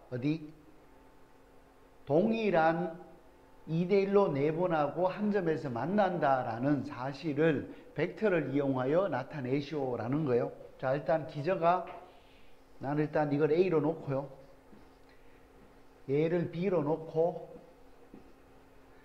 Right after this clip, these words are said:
자, 오지 벡터를 한번 에이지 벡터를 표현을 해야 돼. 그런데 우리는 에이지 벡터가 아니라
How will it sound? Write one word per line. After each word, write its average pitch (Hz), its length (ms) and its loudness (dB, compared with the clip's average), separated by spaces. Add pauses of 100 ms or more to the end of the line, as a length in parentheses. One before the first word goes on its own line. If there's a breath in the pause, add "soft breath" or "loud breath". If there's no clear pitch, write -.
(240 soft breath)
자, 117 220 0
오지 196 540 4
벡터를 165 640 0
한번 156 440 0 (460 loud breath)
에이지 175 520 2
벡터를 165 500 2
표현을 226 480 2
해야 120 220 -4
돼. 107 160 -10
그런데 185 340 2
우리는 170 340 2
에이지 156 380 0
벡터가 170 380 2
아니라 165 400 0